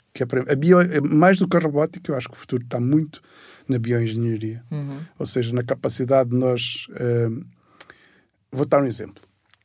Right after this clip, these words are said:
Speaker 1: Um das principais ocupações que vai crescer no futuro vai ser de cuidados dos séniores. Qual é que é o, um dos problemas disso? É que ninguém quer trabalhar nisso.
Speaker 2: Hum.
Speaker 1: Porquê? Porque é um trabalho que exige muito fisicamente.
Speaker 2: Uhum.
Speaker 1: É muito duro fisicamente. Tu tens de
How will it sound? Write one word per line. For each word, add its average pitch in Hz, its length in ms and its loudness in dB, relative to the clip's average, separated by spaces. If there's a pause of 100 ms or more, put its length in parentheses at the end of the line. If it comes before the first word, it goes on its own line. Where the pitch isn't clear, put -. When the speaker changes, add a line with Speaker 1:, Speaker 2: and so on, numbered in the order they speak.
(560)
Speaker 1:
Um 160 680 4
das 135 140 -2
principais 147 380 2
ocupações 135 380 -2
que - 80 -14
vai 131 80 -2
crescer 127 160 -6
no 120 80 -2
futuro 139 440 -4
vai 139 220 -2
ser 135 360 -2
de - 340 -20
cuidados 127 300 -2
dos 127 120 -6
séniores. 135 480 -8 (920)
Qual 165 200 0
é 175 60 0
que 175 100 -8
é 175 40 2
o, 170 80 0
um 180 200 2
dos 170 120 0
problemas 147 640 -4 (200)
disso? 117 460 -10
É - 100 -18
que - 80 -10
ninguém 131 220 -2
quer 127 160 -10
trabalhar 123 500 -14 (180)
nisso. 131 360 -6
Speaker 2:
Hum. - 80 -14
Speaker 1:
Porquê? 120 340 -8 (100)
Porque - 220 -12
é 139 40 0
um 139 40 0
trabalho 135 380 -2
que 147 80 -4
exige 131 260 0
muito 131 420 2
fisicamente. 127 580 -6 (120)
Speaker 2:
Uhum. 123 340 -6
Speaker 1:
É 135 80 2
muito 151 520 4
duro 131 180 2
fisicamente. 120 540 -6
Tu - 80 -20
tens 120 320 -2
de 131 280 2